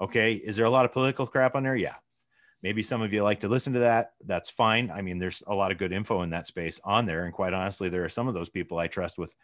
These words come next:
information more than I trust the news right now. But, <laughs> you know, and I'll watch 'em for that. But I love the stuff where people think outside the box,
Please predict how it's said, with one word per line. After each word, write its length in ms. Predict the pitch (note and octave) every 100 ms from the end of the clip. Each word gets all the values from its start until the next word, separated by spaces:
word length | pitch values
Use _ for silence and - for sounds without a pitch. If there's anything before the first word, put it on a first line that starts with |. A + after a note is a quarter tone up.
| _
information 480 | G2+ F#2 F2+ F2 F2+
more 200 | F2 F#2
than 140 | E2+
I 100 | E2
trust 280 | D#2+ F#2 -
the 80 | E2+
news 280 | G2+ C#3 C#2+
right 140 | C#2
now. 180 | C2+ C2+ - - - - - -
But, 280 | A#2+ A#2 - - D#5 D5+
<laughs> 300 | C5+ - B4+
you 120 | B2+
know, 220 | G#2 A2 - -
and 120 | A2 A#2
I'll 100 | C#3+
watch 260 | C3 B2+
'em 100 | A#2+
for 120 | F#2+ F#2+
that. 260 | B2 G#2+ - - -
But 160 | A#2 A2+
I 160 | A#2+
love 340 | A#2+ A#2+ C#3 C#3+
the 80 | C3
stuff 340 | - G2+ G2+
where 100 | G2+
people 280 | - A#2 A2
think 240 | A#2 G2+
outside 380 | F2+ F2 F#2 D#2+
the 60 | C#2
box, 540 | - A2+ - - -